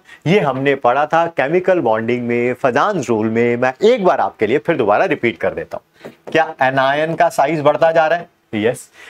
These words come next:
जितना बड़ा एनायन होता था, कोवेलेंट कैरेक्टर उतना ज्यादा होता था। ठीक है, तो कोवेलेंट कैरेक्टर जितना ज्यादा, ठीक है, कलर भी क्या होता जाएगा? उतना ही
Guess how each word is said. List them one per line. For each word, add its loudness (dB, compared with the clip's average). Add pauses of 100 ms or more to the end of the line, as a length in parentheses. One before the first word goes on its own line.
(140)
जितना 0
बड़ा 2
एनायन -2
होता -2
था, -2 (100)
कोवेलेंट 0
कैरेक्टर -4 (160)
उतना 0 (140)
ज्यादा 2 (260)
होता -2
था। -2
ठीक -2
है, -2 (280)
तो 2
कोवेलेंट 0
कैरेक्टर -2
जितना -8
ज्यादा, -2 (180)
ठीक -2
है, -8 (640)
कलर 2
भी 0
क्या 0
होता 0
जाएगा? 0
उतना -2
ही -4